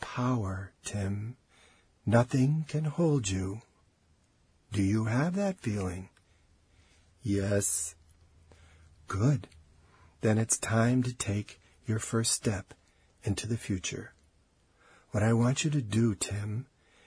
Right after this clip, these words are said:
is jump to the end of your session with us. We've finished our debriefing,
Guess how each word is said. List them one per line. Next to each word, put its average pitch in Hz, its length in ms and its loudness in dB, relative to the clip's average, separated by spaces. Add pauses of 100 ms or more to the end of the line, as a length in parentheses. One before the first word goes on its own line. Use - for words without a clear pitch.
(120)
is 113 240 2
jump 131 560 2
to 147 100 0
the 156 260 4
end 110 300 4
of 107 120 2
your 123 120 6
session 107 460 2
with 90 120 -2
us. - 360 -8 (840)
We've 113 200 6
finished 131 420 2
our 101 140 2
debriefing, 107 680 -2